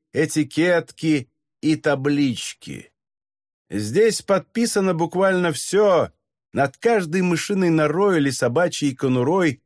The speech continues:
приколочена вывеска». И чаще всего их вывешивают скучные серые личности, которым незачем что-либо скрывать и обманывать. «А вы?» спросил Джонатан. «Вам есть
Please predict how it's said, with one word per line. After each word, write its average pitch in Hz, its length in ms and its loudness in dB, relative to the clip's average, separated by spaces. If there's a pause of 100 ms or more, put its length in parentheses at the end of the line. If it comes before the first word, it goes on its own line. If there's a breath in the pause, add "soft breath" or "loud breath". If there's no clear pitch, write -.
приколочена 156 800 0
вывеска». 135 800 -2 (720)
И - 80 -12
чаще 151 440 0
всего 160 300 0
их 151 260 -4
вывешивают 156 760 0 (100)
скучные 214 760 0
серые 196 500 0
личности, 107 960 -4 (160)
которым 170 480 2
незачем 220 540 0
что-либо 147 640 0
скрывать 113 920 -2 (140)
и 196 100 0
обманывать. 127 1300 -2 (880)
«А 110 140 -2
вы?» 147 340 -2 (280)
спросил 147 460 -2
Джонатан. 151 600 0 (520)
«Вам 143 280 0
есть 185 580 -2